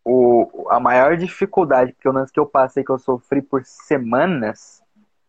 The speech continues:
foi porque a gente tem a definição bonitinha da Gibteca, que tá no edital, que a gente, enfim, resume pra ter um discurso unificado. É que a Gibteca visa democratizar o acesso a bens culturais nerds através da consolidação de um espaço de convivência, e tem mais umas coisinhas depois.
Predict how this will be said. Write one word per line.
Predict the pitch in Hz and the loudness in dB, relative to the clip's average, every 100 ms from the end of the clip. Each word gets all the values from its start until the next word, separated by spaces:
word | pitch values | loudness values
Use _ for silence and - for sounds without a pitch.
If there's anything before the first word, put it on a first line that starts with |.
| _ _ _ _ _ _ | _ _ _ _ _ _
foi | 196 | -2
porque | 196 208 | 0 0
a | |
gente | 208 208 208 - | 2 2 -2 -2
tem | 214 175 | 0 2
a | |
definição | 165 170 180 175 160 156 | 2 2 2 0 0 -2
bonitinha | 143 143 156 151 - 139 135 | -2 -4 -4 -6 -8 -4 0
da | 135 | 0
Gibteca, | 131 135 - 160 135 127 | 0 -4 -2 0 0 -2
que | |
tá | - 120 | -2 -4
no | 123 | -4
edital, | 131 - 170 160 135 123 | -8 -2 2 4 2 0
que | 123 | -6
a | |
gente, | 120 120 - | -8 -10 -16
enfim, | 120 117 | -16 -12
resume | 120 123 123 120 | -10 -10 -8 -8
pra | 117 | -10
ter | - | -10
um | 117 | -12
discurso | - 117 - | -12 -16 -12
unificado. | 135 - 165 143 147 156 - _ _ _ _ _ - | -16 -8 -2 0 0 -2 -10 _ _ _ _ _ -6
É | 185 | 0
que | |
a | 196 170 | 0 0
Gibteca | 160 165 180 165 160 | -6 -2 -2 0 -2
visa | 143 175 175 | -2 -2 0
democratizar | 165 165 160 165 160 160 147 156 170 180 | 0 0 0 0 -2 -4 -4 2 4 4
o | 175 | 2
acesso | 170 - 156 156 | -2 0 0 0
a | 160 | -4
bens | 160 156 147 | -4 -8 -8
culturais | 151 151 147 143 | -8 -2 2 0
nerds | 143 151 160 160 151 | 0 2 2 0 -2
através | 160 160 151 143 151 170 | -4 0 0 2 2 2
da | 165 | 2
consolidação | 160 170 180 180 170 151 151 151 165 175 | -2 -2 -4 -2 -2 0 0 0 -2 0
de | 165 | -2
um | |
espaço | 170 - 185 196 202 | -6 -2 0 0 -2
de | 185 | -4
convivência, | 190 185 175 156 160 185 175 175 | -4 -2 -4 0 0 0 -4 -6
e | 165 | -4
tem | 165 | -4
mais | 165 | -4
umas | 165 | -6
coisinhas | - 143 139 | -8 -8 -8
depois. | 139 120 | -10 -14